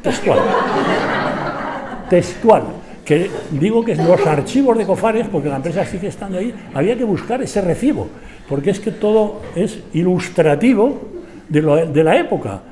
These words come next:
ilustrativo en todos los sentidos, porque me acuerdo que los mayoristas, al ver que Cofare se hacía con toda la clientela, porque daba de, no solo el, el margen de la, del público,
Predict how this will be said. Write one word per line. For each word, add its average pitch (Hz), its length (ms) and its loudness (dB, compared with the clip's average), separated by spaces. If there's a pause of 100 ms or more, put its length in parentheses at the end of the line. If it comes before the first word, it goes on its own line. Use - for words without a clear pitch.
(240)
ilustrativo 190 580 2
en 254 80 2
todos 220 200 4
los 214 120 2
sentidos, 180 640 0 (240)
porque 160 260 2
me 156 100 4
acuerdo 233 580 2 (160)
que 190 140 2
los 170 200 4
mayoristas, 170 840 0 (320)
al 156 180 0
ver 226 200 4
que - 140 -10
Cofare 202 380 2
se 185 120 0
hacía 220 260 0
con 156 160 -2
toda 190 200 4
la 202 100 2
clientela, 196 560 -2
porque 143 280 -4
daba 185 260 6
de, 185 160 2 (280)
no 160 180 2
solo 190 240 0
el, 160 160 -4 (240)
el 147 140 0
margen 185 380 0
de 185 80 0
la, - 200 -2
del 156 260 -2
público, 123 500 0